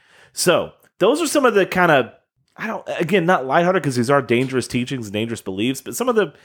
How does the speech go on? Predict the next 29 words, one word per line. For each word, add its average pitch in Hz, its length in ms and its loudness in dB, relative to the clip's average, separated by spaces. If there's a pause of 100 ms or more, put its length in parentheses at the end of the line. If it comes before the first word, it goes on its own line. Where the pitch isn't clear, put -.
(540)
more 202 260 2
like, 160 400 0 (380)
"Wow, 151 140 -4
that's 156 140 -4
a 202 40 -6
little 160 260 -2
absurd." 101 640 -2
And 131 140 -2
you 127 80 2
kind 151 220 2
of 123 60 -2
see 185 200 0
it 180 40 4
and 151 60 -2
you're 139 60 -4
thinking, 120 300 -4
"Okay, 113 240 0
I 123 180 2
can 110 180 -6
totally 123 300 2
see 117 160 -4
where 107 120 -2
that's 104 220 0
just - 280 -12
bogus 104 360 0
or 98 40 -4
whatever." 92 260 -2
But 107 140 -10
let's 202 280 -2